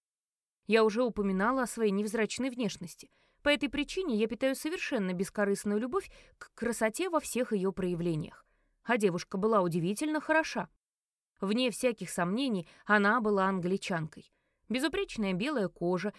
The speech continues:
и волосы цвета светлого золота встречаются лишь у уроженок Туманного Альбиона. Сейчас лицо девушки напоминало гипсовую маску, настолько было бледным. Это удивительное лицо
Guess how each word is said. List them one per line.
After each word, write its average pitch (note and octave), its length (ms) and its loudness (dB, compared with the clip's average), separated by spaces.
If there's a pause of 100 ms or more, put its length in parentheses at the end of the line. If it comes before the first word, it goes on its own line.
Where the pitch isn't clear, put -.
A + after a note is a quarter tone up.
(160)
и E4 100 2
волосы F3 560 -2
цвета G#3+ 300 -2
светлого G#3 480 0
золота G3 440 0 (200)
встречаются G#3 640 0
лишь G#3 260 -2
у G3+ 60 0
уроженок F#3+ 560 -2
Туманного G3+ 480 2
Альбиона. A3+ 540 0 (480)
Сейчас A#3+ 560 0
лицо G#3 380 0
девушки G#3 480 -2
напоминало A3+ 540 0
гипсовую A3 540 -4
маску, B3+ 520 -2 (220)
настолько F#3 640 -2
было F#3 300 -2
бледным. D#3+ 600 -2 (640)
Это G#3 220 4
удивительное G3+ 600 2
лицо G3+ 360 0